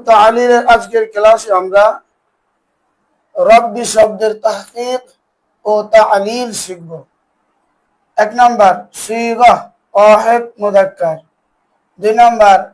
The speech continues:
বাহাস ইসমে ফাইল, তিন নাম্বার বাব নাসারা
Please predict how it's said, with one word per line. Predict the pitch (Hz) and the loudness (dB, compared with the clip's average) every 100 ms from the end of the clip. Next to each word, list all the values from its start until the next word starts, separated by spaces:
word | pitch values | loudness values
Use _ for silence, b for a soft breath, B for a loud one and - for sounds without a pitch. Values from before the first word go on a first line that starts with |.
| _ | _
বাহাস | 202 214 226 202 - _ _ _ _ _ _ 208 | 0 4 4 2 -2 _ _ _ _ _ _ -8
ইসমে | 202 226 233 - - - | -8 0 0 0 -4 -6
ফাইল, | 180 180 190 190 165 _ _ _ _ _ _ _ | -2 0 0 -2 -6 _ _ _ _ _ _ _
তিন | 208 220 | -6 2
নাম্বার | 226 233 233 226 - - 185 | 2 6 6 6 2 -16 -2
বাব | 185 196 208 185 - _ _ _ _ - | 4 6 6 4 -4 _ _ _ _ -10
নাসারা | 180 220 226 233 | -6 0 6 6